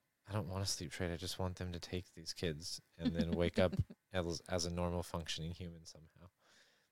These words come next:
Speaker 1: But I don't know why I didn't, like, I didn't want extra sleep even though I was freaking exhausted.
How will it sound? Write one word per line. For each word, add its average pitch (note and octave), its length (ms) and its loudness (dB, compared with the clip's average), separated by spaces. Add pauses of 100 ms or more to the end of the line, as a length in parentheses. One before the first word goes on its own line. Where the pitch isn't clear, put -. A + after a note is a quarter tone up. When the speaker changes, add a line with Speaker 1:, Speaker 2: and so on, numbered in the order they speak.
Speaker 1:
But G2 300 8 (380)
I A#2 60 4
don't B2 120 6
know B2 120 8
why A2 200 8
I F#2+ 40 4
didn't, F2 280 -4
like, F2+ 180 -6
I F#2 60 -2
didn't F2+ 200 0
want F2+ 260 -6
extra F#2+ 300 -2
sleep F2+ 300 0
even F2 180 -8
though E2+ 140 -14
I E2 40 -14
was D#2+ 160 -12 (260)
freaking F2 320 -4
exhausted. E2+ 600 0